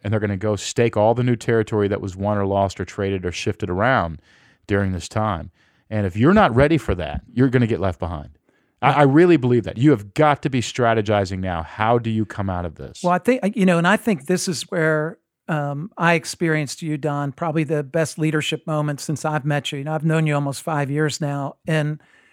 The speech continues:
Speaker 2: I, I never saw you more focused on actually preparing to exit the crisis.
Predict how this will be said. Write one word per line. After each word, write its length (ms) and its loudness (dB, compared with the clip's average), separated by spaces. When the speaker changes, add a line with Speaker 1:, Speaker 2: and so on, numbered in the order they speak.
Speaker 2:
I, 260 4
I 160 2
never 460 2
saw 300 0
you 240 0
more 240 -2
focused 640 -4
on 420 -2
actually 360 2
preparing 480 -2
to 180 -6
exit 400 0
the 80 -8
crisis. 720 -6